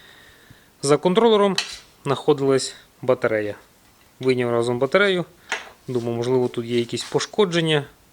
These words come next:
але нічого такого критичного я не побачив. Тим більше на електронному навантаженні я перевіряв, батарея працює.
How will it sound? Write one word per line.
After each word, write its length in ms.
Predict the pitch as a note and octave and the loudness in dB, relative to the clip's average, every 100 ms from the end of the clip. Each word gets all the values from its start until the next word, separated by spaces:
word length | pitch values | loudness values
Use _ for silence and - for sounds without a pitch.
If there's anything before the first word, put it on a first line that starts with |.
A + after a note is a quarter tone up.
| - | -6
але 200 | B2+ B2+ | -4 -2
нічого 300 | C3 C3 C#3+ | -4 -4 -6
такого 360 | - C3+ B2+ B2 _ _ - - - _ _ _ _ _ - _ | -2 0 0 -4 _ _ -20 -20 -20 _ _ _ _ _ -20 _
критичного 720 | E3 E3 E3 F#3 - D#3 C#3+ | 0 0 0 -2 0 0 2
я 120 | C#3+ | 4
не 120 | C#3 C#3 | 2 2
побачив. 560 | F3 G3 A3 - F3+ - _ _ _ _ _ - | 2 4 2 0 -4 -6 _ _ _ _ _ -10
Тим 140 | C3 | -8
більше 260 | C3 - B2 | -4 -2 0
на 100 | B2+ | 2
електронному 520 | C3+ C3 C3+ C3 C3 | 2 0 -2 0 0
навантаженні 540 | C3 C3+ C3+ A#2+ B2 | 0 2 2 0 0
я 100 | B2 | -2
перевіряв, 440 | A#2+ B2 B2 A#2+ A2+ | 0 2 4 2 0
батарея 440 | A#2 B2 A#2 A2+ | 0 2 2 0
працює. 580 | - D3 D3+ G3+ F#3+ | 2 0 2 2 2